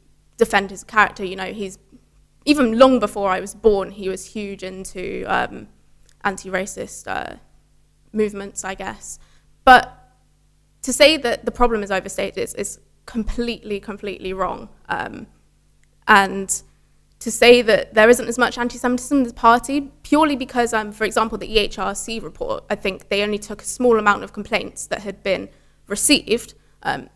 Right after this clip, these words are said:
the problem goes so, so much further than you can even imagine as a non-Jewish person than simply the Labour Party alone. Um,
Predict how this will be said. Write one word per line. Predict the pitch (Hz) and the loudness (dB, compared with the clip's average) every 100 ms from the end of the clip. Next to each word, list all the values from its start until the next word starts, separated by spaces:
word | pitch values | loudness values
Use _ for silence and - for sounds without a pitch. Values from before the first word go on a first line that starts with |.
| _ _ _ - | _ _ _ -2
the | 185 | 0
problem | - 330 339 302 | 6 4 4 2
goes | 262 254 | 4 2
so, | - - - 359 320 285 254 269 | -2 -6 2 8 10 10 8 6
so | - - - 277 285 277 | -6 -4 4 6 6 4
much | 247 - - _ _ | 0 -2 -14 _ _
further | _ - 233 254 240 196 123 - - | _ 2 8 10 10 6 -4 -4 -2
than | 262 | 2
you | 269 | 2
can | 285 294 | 0 -2
even | 285 294 | -2 0
imagine | 269 247 254 247 220 - | -2 4 4 2 -6 -10
as | - 202 | -12 -8
a | |
non-Jewish | 214 214 208 196 196 - | -6 -4 -4 -6 -8 -4
person | 202 208 - - - - _ - | -4 -4 -8 -12 -14 -18 _ -4
than | 233 | -2
simply | - 294 302 247 | 2 2 2 0
the | 233 | 2
Labour | 233 226 196 | 2 0 -2
Party | 208 - - - | -6 -8 -8 -6
alone. | 196 196 62 - _ _ - | -4 -4 -6 -20 _ _ -2
Um, | 226 - | -2 -2